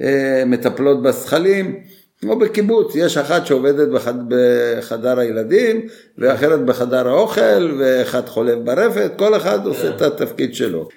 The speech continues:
Speaker 1: גם יש התמחות, וגם יש אפשרות של, אה, החלפה. אם לק-,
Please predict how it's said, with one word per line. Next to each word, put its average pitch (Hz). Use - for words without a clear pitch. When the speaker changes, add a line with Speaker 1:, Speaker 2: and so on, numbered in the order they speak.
Speaker 1:
גם 156
יש 175
התמחות, 147
וגם 185
יש 175
אפשרות 190
של, 165
אה, 147
החלפה. 135
אם 170
לק-, 131